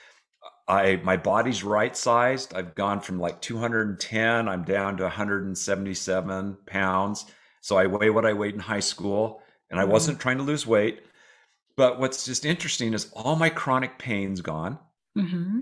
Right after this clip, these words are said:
Speaker 1: My brain fog's gone. So now my cancer's in remission, my neuropathy's in remission, my arth-, arthritis is in remission. It's, I'm a walking miracle.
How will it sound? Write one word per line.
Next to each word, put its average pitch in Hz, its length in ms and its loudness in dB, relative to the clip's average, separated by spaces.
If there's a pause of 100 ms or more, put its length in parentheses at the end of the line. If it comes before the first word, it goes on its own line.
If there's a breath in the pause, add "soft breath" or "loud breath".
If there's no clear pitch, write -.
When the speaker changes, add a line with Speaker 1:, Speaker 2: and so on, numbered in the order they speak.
(120)
Speaker 1:
My 98 180 0
brain 104 400 4
fog's 107 460 2
gone. 87 420 -6 (140)
So - 180 -6
now 110 240 2
my 101 220 -2 (320)
cancer's 127 500 -4
in 135 100 -6
remission, 127 540 -4
my 80 180 -6
neuropathy's 110 680 -2
in 117 80 -6
remission, 117 480 -6
my 82 80 -4
arth-, 78 260 -10 (220)
arthritis 113 640 4
is 113 80 -6
in 117 100 -4
remission. 117 640 -4 (720 soft breath)
It's, - 260 -6 (300)
I'm 139 100 2
a 147 60 0
walking 107 440 -2
miracle. 139 600 -10